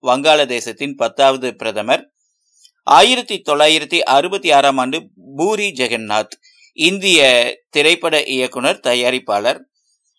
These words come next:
ஆயிரத்தி தொள்ளாயிரத்தி எழுபத்தி ஐந்தாம் ஆண்டு ஸ்டீவர்ட் கிளார்க் ஆஸ்திரேலிய கிரிக்கெட் வீரர். ஆயிரத்தி தொள்ளாயிரத்தி எண்பத்தி இரண்டாம் ஆண்டு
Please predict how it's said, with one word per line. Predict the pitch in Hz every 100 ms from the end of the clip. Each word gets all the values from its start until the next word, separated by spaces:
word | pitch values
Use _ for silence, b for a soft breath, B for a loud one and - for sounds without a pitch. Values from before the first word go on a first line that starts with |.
| _ _
ஆயிரத்தி | - 170 254 240 226 190
தொள்ளாயிரத்தி | 165 160 165 160
எழுபத்தி | 147 180 190 143
ஐந்தாம் | 139 151 147 139
ஆண்டு | 135 165 -
ஸ்டீவர்ட் | - - 165 147 143 _
கிளார்க் | - 117 170 - - _ _ _ _
ஆஸ்திரேலிய | - 143 151 151 139 139
கிரிக்கெட் | 110 127 127 127 110
வீரர். | 110 151 196
ஆயிரத்தி | 127 151 160 147 143
தொள்ளாயிரத்தி | 143 139 139 127
எண்பத்தி | 127 165 175 156
இரண்டாம் | 131 135 131 123
ஆண்டு | 123